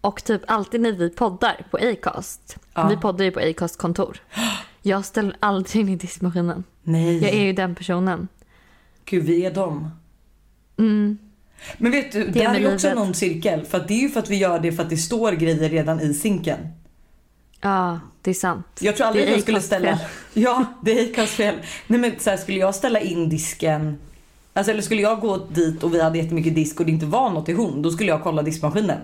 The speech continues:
Speaker 2: Men nu står ju alltid
Speaker 1: Mm.
Speaker 2: kaffekoppar och allting i hon, så då ställer man ju bara på automatik. Det är så lat, alltså man är så lat.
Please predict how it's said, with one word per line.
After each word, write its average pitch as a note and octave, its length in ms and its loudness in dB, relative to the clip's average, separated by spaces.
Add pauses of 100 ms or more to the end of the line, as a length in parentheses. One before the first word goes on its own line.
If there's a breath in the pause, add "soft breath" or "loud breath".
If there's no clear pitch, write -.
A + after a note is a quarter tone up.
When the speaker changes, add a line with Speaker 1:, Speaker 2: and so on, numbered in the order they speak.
(380 loud breath)
Speaker 2:
Men F#3 160 2
nu G3+ 160 0
står C4+ 340 0
ju B3 60 4
alltid F#3+ 180 2
Speaker 1:
Mm. F3 140 0
Speaker 2:
kaffekoppar D#3 440 0
och D3+ 80 2
allting D3 340 -2
i D#3 160 2
hon, D3+ 440 -2
så F3 140 -4
då G3 420 0
ställer A#3 340 0
man A#3 120 0
ju G3 60 0
bara E3+ 140 2
på D#3+ 100 -2
automatik. D#3+ 420 0
Det E3+ 140 2
är F#3+ 40 0
så F3 140 0
lat, D3+ 440 -2
alltså E3 160 -2
man F3 120 0
är F#3 40 2
så F3 100 -2
lat. D3+ 480 -2